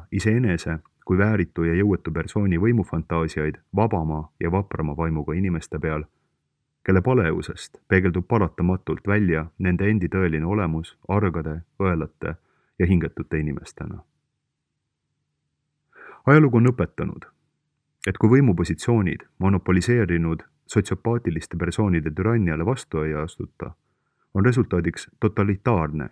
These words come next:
hirmuühiskond, milles elamisväärsed elud osutuvad võimatuks. Ning seda täiesti sõltumata sellest,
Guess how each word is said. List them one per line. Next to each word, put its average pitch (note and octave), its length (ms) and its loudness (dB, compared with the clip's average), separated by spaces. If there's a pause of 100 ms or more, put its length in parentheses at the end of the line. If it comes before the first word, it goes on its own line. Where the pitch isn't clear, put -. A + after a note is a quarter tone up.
hirmuühiskond, E2 840 -2 (920)
milles F#2 340 4
elamisväärsed F#2 640 0
elud A2+ 300 0 (680)
osutuvad G2 480 2
võimatuks. - 720 -6 (1120)
Ning - 140 0
seda F2+ 220 4
täiesti G#2 260 2
sõltumata F#2 480 -4
sellest, A#2+ 460 -2